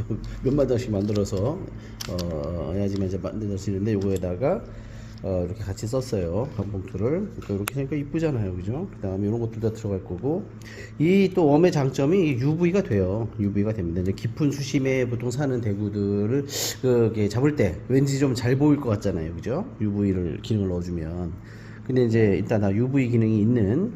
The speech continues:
어, 여기 지금 볼도 유브이 가 있고, 어, 웜도 유브이 가 있고. 근데 스커트는 아닐 것 같은데. 어, 요. 어, 스커트도 <laughs> 유브이 가 있네. 저거, 저거는.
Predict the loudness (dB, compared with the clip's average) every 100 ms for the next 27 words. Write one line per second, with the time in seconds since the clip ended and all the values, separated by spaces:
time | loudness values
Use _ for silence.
0 | -4 0 2 2 2 0 -2 0 2 4
1 | 4 4 2 2 2 0 -2 -8 -8 -14
2 | -14 -14 -14 -12 -4 0 2 2 0 0
3 | 0 2 2 4 4 4 2 0 0 2
4 | 0 -2 -6 -4 -4 -4 -6 -2 -2 0
5 | 0 2 0 -2 -2 -4 -4 -8 -16 -16
6 | -16 -16 -16 -16 -16 -16 -16 -16 -16 -16
7 | -16 -16 -16 -16 -16 -16 -16 -16 -16 -16
8 | -8 0 2 2 0 0 -2 -4 -14 -18
9 | -18 -6 -4 -4 0 0 0 2 4 4
10 | 2 2 2 0 0 -2 -4 -2 -2 -2